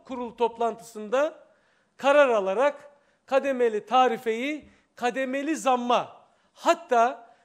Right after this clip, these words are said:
kademeli zulme dönüştürdüler. ak Parti iktidarının yanlış ekonomik politikaları ve yanlış enerji politikaları yüzünden her geçen gün artan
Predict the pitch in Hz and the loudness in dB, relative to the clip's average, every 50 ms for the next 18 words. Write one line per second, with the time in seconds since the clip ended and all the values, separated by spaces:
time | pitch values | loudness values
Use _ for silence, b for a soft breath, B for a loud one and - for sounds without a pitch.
0 | b b b _ - 233 254 208 262 269 254 262 277 269 294 330 349 320 - - | b b b _ -4 -4 -2 -2 -2 -4 -4 -4 -6 -4 -4 -6 -6 -6 -10 -18
1 | - _ - 180 175 185 269 285 262 269 254 277 254 196 156 - - - 185 175 | -20 _ -20 -18 -8 -4 -2 -2 -2 0 0 0 0 0 -2 -8 -12 -10 -10 -10
2 | 165 156 - - 175 151 131 143 135 123 117 _ _ _ _ _ _ _ _ _ | -10 -12 -16 -16 -16 -16 -16 -18 -20 -20 -20 _ _ _ _ _ _ _ _ _
3 | _ _ b b b b b b b - 320 320 320 - 311 294 269 277 269 254 | _ _ b b b b b b b 0 0 0 2 4 4 4 4 4 -4 -10
4 | - - 226 196 233 233 226 214 214 214 196 160 131 117 _ b b b b b | -10 -10 -6 -2 0 2 2 2 0 -4 -6 -8 -10 -14 _ b b b b b
5 | b 170 233 269 277 277 311 349 - - 269 247 240 254 240 240 233 233 233 - | b -4 -2 -2 -2 -2 -2 -6 -6 -6 -8 -8 -6 -4 -4 -4 -4 -6 -10 -6
6 | 226 214 208 202 - 202 - 190 180 170 160 147 147 151 _ b b b b b | -4 -4 -4 -4 -10 -12 -10 -8 -8 -8 -8 -10 -12 -16 _ b b b b b
7 | b b b b b - 233 285 285 233 208 247 262 269 269 277 311 320 285 - | b b b b b -6 -6 -4 -4 -4 -2 0 0 0 0 -2 -4 -6 -6 -6
8 | - - - 240 247 247 247 233 202 208 262 - 226 220 214 208 - 220 214 208 | -8 -6 -6 -4 -2 -2 -4 -4 -6 -10 -12 -8 -8 -8 -8 -10 -14 -12 -10 -8
9 | 202 196 202 185 196 220 220 170 185 196 190 180 226 254 269 277 269 - b b | -8 -8 -8 -10 -10 -14 -14 -14 -14 -14 -8 -4 -2 -2 -2 -4 -6 -16 b b
10 | b b b b b b - 233 302 330 320 269 240 190 202 220 214 - 220 208 | b b b b b b -4 -2 -2 0 -2 -4 -8 -10 -10 -12 -8 -8 -8 -8
11 | 202 196 190 196 190 185 - 202 226 226 - - 226 202 190 160 | -8 -10 -10 -12 -12 -8 -4 -2 -2 -2 -2 -2 -4 -4 -4 -6